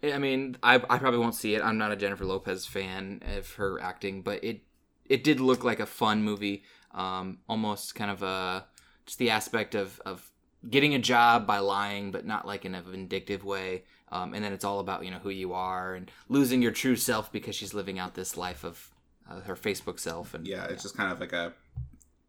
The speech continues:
Speaker 2: it's this, it's a story that I feel like we've heard many a times, and, eh,
Speaker 1: Yeah.
Speaker 2: I'd pass on that
Speaker 1: Uh,
Speaker 2: one.
Speaker 1: First Man, uh, talking about, uh, Neil Armstrong and his work trying to get to the moon.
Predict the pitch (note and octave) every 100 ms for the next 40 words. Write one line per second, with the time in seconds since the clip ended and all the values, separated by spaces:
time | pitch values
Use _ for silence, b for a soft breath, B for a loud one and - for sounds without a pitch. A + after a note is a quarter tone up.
0 | _ G#2 - G2 - G#2 - - - -
1 | - - - G2 F#2 F2+ F2 F#2 E2+ D#2
2 | - E2 - G2 F2 - F2+ G2+ F#2+ F2+
3 | F2+ F#2+ F2 F2 - - - B B B
4 | B B - F#2+ - B B B _ F#3
5 | E3+ D3+ - - - - C3+ C3+ G#2 F#3+
6 | F3 D#3 D3+ D3+ D#3 D3+ D3+ - A2 C3
7 | B2 B2+ A#2+ - G2 G#2+ G#2+ G#2+ G#2 G#2
8 | G2+ G2 G2+ G#2 G#2 G2+ G2+ G#2+ G#2 G#2
9 | G#2 G2+ G2 G2 G#2 G2 G#2 G2+ - -
10 | - G2+ F#2+ G2 G2+ - G2 C#3 E3+ E3
11 | D#3